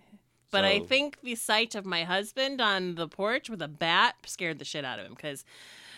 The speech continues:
Speaker 1: dear listeners, my husband is quite a menacing presence if you get a look at him.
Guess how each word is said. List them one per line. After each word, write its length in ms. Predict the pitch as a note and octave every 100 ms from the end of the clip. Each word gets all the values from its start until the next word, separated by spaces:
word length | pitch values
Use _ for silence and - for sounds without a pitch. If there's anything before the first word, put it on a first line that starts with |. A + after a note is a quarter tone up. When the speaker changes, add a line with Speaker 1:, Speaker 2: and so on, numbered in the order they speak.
| - - - -
Speaker 1:
dear 200 | C4+ A#3+
listeners, 600 | G3+ F3+ F3 D#3 D#3 D#3+
my 80 | F3+
husband 480 | F#3 G#3+ F#3+ F3+ E3
is 160 | D#3
quite 560 | - - A#3 B3 C4 B3+
a 380 | G#3 F#3+ F#3+ F#3
menacing 840 | F#3 G#3+ A3 A3 G#3+ G3+ G3+ F#3
presence 640 | - G#3 G3+ E3 D3 C3+
if 140 | D#3 D#3
you 100 | E3
get 140 | E3
a 40 | E3
look 220 | E3+ E3+
at 140 | B2+
him. 280 | E3 A#3